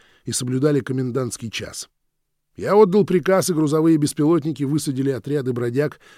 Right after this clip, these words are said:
на северном и южном коврах. Почти сто лет назад в новом Гендельтауне я понял, что бродяги —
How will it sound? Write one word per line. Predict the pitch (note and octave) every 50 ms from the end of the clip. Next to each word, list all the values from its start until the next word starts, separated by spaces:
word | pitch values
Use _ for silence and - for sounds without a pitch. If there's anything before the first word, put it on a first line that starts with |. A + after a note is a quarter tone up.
| - _ _ _
на | A#2 B2
северном | A#2 - E3 E3 D#3+ D#3 C#3+ D3 D3 C3+
и | - C3+
южном | B2+ A#2+ B2+ B2 A2 G#2+ A2+ A2+ G2
коврах. | - A2+ G2 F#2+ F#2 - - - - _ _ _ _ _ _ _ _ _ _ _ _ _ _
Почти | - C#3+ - - - G3+ G#3
сто | - - - D4 C#4
лет | B3+ A#3+ F#3+ G#3+
назад | G3+ F#3+ D#3+ D3+ F#3+ G3+ F#3+ - - - - -
в | F#2+ G2 A2
новом | C3+ E3+ F#3+ F3+ F3+ E3+ D#3+ C#3
Гендельтауне | C#3+ E3 E3 D#3+ D3+ D3+ D3 B2+ G#2 - D#3 E3+ E3+ D#3+ D#3+ D#3 D3+ D3 C#3
я | C3+ B2+ A2
понял, | - D#3 D3 C#3+ C#3+ -
что | - - C3
бродяги — | A#2 A#2+ A2+ G#2+ A2+ B2+ D#3 F3+ F#3 F3 F3+ E3